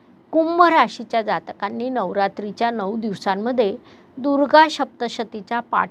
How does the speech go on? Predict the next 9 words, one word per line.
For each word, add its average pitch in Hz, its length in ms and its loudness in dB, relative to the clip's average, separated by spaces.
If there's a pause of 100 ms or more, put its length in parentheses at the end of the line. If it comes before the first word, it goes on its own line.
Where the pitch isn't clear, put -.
(120)
करावा. - 300 -4 (680)
या 277 120 8
उपायाचे 226 600 2
तुम्हाला 202 440 -6
अत्यंत 262 380 -6 (100)
शुभ 214 280 -4
परिणाम 208 520 0
प्राप्त 185 420 -4
होतील, 233 680 -4